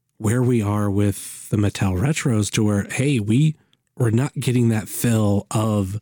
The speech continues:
nostalgia that we had with the Hasbro figures anymore. So now companies are creating their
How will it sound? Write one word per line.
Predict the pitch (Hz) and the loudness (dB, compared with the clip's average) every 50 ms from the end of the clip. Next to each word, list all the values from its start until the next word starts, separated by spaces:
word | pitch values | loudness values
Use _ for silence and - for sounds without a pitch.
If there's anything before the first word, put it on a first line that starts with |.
| _ _ _ _ _ _ _ _ - | _ _ _ _ _ _ _ _ -2
nostalgia | 127 110 - - - 117 113 110 110 101 104 107 104 | 0 0 0 0 -2 -2 -2 -2 -2 -2 0 0 0
that | 113 107 | 0 0
we | 104 104 104 | 0 0 0
had | - - 117 113 117 107 | 0 -2 -2 -2 -2 -2
with | 104 110 104 - - - | 0 -2 -2 -4 -4 -4
the | - 104 101 101 98 95 113 - _ _ _ _ _ _ _ _ - | -2 0 0 0 -2 -2 -6 -8 _ _ _ _ _ _ _ _ -8
Hasbro | - - 135 147 165 156 - 120 101 | -6 -2 0 0 0 0 0 -2 -2
figures | - 101 98 92 98 101 107 - | 0 -2 0 0 0 0 0 0
anymore. | 120 110 101 95 95 92 92 101 139 151 _ _ _ _ _ _ _ - | 0 0 0 0 0 0 0 0 0 -2 _ _ _ _ _ _ _ -10
So | - - - - 165 160 160 156 151 151 147 143 143 147 - _ _ _ _ _ _ _ - | -6 -4 -2 0 2 2 4 4 4 4 4 2 2 0 -2 _ _ _ _ _ _ _ -8
now | - 135 117 120 156 180 | -4 -2 0 2 2 2
companies | - - 160 135 135 135 123 123 127 127 120 - - - | 2 2 0 2 2 2 2 2 2 2 0 -2 -4 -2
are | 120 110 104 | -2 -2 -2
creating | - - 131 123 117 110 110 110 107 110 110 110 110 107 - _ _ _ _ _ _ _ _ - | -2 -2 0 2 2 4 2 2 2 2 2 2 2 0 0 _ _ _ _ _ _ _ _ -4
their | 120 110 104 | -2 0 -2